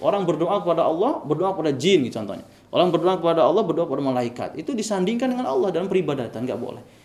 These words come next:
Apalagi kalau beribadah kepada selain Allah tok gitu. Itu udah orang kafir dan orang musyrik gitu.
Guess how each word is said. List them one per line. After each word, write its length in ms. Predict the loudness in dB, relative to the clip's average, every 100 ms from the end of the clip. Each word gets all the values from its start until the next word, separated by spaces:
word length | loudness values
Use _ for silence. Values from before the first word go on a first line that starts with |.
| -20 -2
Apalagi 400 | 6 8 8 4
kalau 320 | 4 4 4
beribadah 480 | 2 2 2 2 2
kepada 160 | 2
selain 240 | 0 2 2
Allah 320 | 4 4 6
tok 320 | 6 6 4
gitu. 320 | -2 -2 -4
Itu 320 | -10 -4 0
udah 80 | 2
orang 240 | 2 2 0 -10 -4
kafir 320 | -4 4 4
dan 240 | 6 2 4
orang 240 | 4 4
musyrik 320 | 0 -2 -6 -6
gitu. 240 | -6 -6